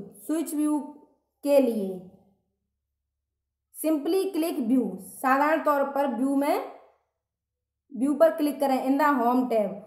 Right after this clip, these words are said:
होम टैब में of the ribbon, रिबन के, साधारण तौर पर रिबन के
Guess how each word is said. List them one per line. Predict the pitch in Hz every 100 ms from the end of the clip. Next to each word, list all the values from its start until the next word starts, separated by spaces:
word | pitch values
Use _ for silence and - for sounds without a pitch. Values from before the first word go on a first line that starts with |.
| - _ -
होम | 254 285 285
टैब | 262 247 226
में | 202 180 - - -
of | 262 262 277
the | 294
ribbon, | 277 349 359
रिबन | 240 233 233 208
के, | 196 196 - _ _ -
साधारण | 254 254 262 262 285 311 269
तौर | 240 208 208 -
पर | 214 220 240 294 - - 214
रिबन | 233 269 294 320 330 - - - _ -
के | 220